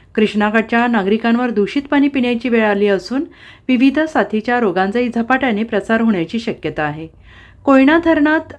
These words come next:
अठ्ठ्याहत्तर टीएमसी पाणीसाठा शिल्लक आहे. सांगली पाटबंधारे विभागाकडून सिंचनाची मागणी वाढल्यामुळे कोयना धरण पायथा विद्युत गृहाचे दुसरे युनिट दिनांक बारा जानेवारी चोवीस रोजी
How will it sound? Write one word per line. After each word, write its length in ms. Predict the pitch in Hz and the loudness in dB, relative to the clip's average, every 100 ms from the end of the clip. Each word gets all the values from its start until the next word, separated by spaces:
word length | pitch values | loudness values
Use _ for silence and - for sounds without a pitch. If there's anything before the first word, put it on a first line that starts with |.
| - | -6
अठ्ठ्याहत्तर 500 | 226 - 262 285 294 | -4 -2 -2 -2 -2
टीएमसी 540 | 294 - 233 233 269 | -4 -2 0 0 0
पाणीसाठा 520 | 269 214 202 220 208 220 | -2 0 0 -2 -2 -2
शिल्लक 360 | 208 165 180 | -2 -2 -2
आहे. 220 | 202 208 277 - - - - - | -2 -2 -6 -10 -20 -20 -20 0
सांगली 340 | 277 262 277 | 2 4 2
पाटबंधारे 680 | 320 247 190 226 233 247 254 | 2 2 2 2 0 2 0
विभागाकडून 720 | 277 226 190 196 208 214 226 | 0 0 -2 -2 -2 0 0
सिंचनाची 560 | 226 233 202 269 294 302 | 0 0 0 0 0 0
मागणी 320 | 311 208 190 | 0 0 -2
वाढल्यामुळे 600 | 196 156 143 196 233 156 147 - - - _ | -2 -2 -2 -2 -2 -4 -6 -16 -20 -20 _
कोयना 380 | 262 254 254 330 | 4 4 6 2
धरण 400 | 285 262 233 262 - - _ - | 2 0 -2 -4 -10 -20 _ 2
पायथा 400 | 269 254 247 311 | 4 4 0 0
विद्युत 380 | 330 220 247 254 | 0 -2 -4 -6
गृहाचे 720 | 220 233 220 254 - 180 - | -4 -2 -2 -2 0 0 0
दुसरे 320 | 180 240 269 302 | -6 -4 0 0
युनिट 420 | 285 226 208 226 | 2 2 0 0
दिनांक 340 | 226 220 226 | 0 0 -2
बारा 360 | 220 185 175 233 | 0 2 2 0
जानेवारी 440 | 254 262 262 277 | -2 -2 -2 -4
चोवीस 420 | 285 233 196 202 | -2 -2 -2 -2
रोजी 420 | 208 185 214 160 | -2 -2 -2 -4